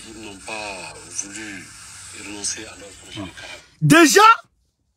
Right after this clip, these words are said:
Speaker 2: les policiers, déjà, ont négocié avec les gens de Diko. Ah, les gars, vrai, vrai là, on est dans, on est, on est en, en, en, en situation d'al-, d'al-, d'alerte.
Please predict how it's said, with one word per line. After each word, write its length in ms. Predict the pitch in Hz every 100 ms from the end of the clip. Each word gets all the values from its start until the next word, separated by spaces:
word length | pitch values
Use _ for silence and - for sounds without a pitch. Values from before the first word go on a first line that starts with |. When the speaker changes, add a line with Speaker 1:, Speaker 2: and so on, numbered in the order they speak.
| _ _ _ _ _ _
Speaker 2:
les 180 | 185 285 -
policiers, 680 | 311 311 - 392 403 440 _ _ _ _ _ _ _ _ _ _ _
déjà, 380 | 139 220 302 330 _ _ _ -
ont 140 | 247
négocié 880 | 214 262 320 349 359 - 466 415 262 _ _ _ _ _ _ _ -
avec 280 | 202 302 -
les 100 | 202
gens 140 | 180
de 40 | 202
Diko. 360 | 135 202 170 - _ _ _ _ _ _ _ _ _ _ _ _ _ _ _ _ -
Ah, 140 | - - -
les 160 | 202
gars, 200 | 165 214 143
vrai, 220 | 127 277
vrai 160 | 220
là, 260 | 202 180 202 _ _ _ _ _ _ _ _
on 80 | 196
est 60 | 196
dans, 200 | 196 202
on 80 | 190
est, 100 | 202 185
on 140 | 190 196
est 120 | 190
en, 200 | 185 185 -
en, 180 | 175 180 -
en, 80 | 175 -
en 100 | 165
situation 500 | 180 - 185 180 233 196
d'al-, 360 | 143 151 170 -
d'al-, 240 | 143 156 -
d'alerte. 520 | 160 160 185 151